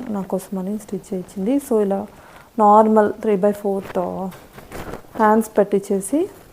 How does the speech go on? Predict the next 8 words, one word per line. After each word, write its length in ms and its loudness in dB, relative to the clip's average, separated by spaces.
వెనకాల 440 4
మాత్రం 580 2
ఇలా 400 0
డోరీస్ 380 2
పెట్టించుకున్నాను, 800 -6
ఇలా 180 4
ఫ్లవర్ 400 0
టైప్లో. 520 -4